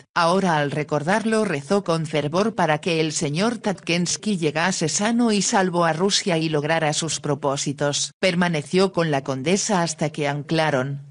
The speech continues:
Al desembarcar recibieron toda clase de atenciones ya que viajaban protegidas por el pabellón imperial.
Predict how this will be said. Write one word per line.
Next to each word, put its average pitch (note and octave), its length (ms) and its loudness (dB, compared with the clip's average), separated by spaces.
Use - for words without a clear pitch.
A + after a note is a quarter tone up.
Al E3+ 200 0
desembarcar C#3+ 800 0
recibieron F#3 680 0
toda G#3 260 2
clase G#3+ 460 2
de E3+ 160 2
atenciones D#3 720 0
ya G#3+ 200 2
que F#3 160 0
viajaban D#3+ 640 0
protegidas F#3 760 0
por D3+ 180 2
el C#3+ 160 2
pabellón D3 500 0
imperial. C#3+ 760 -4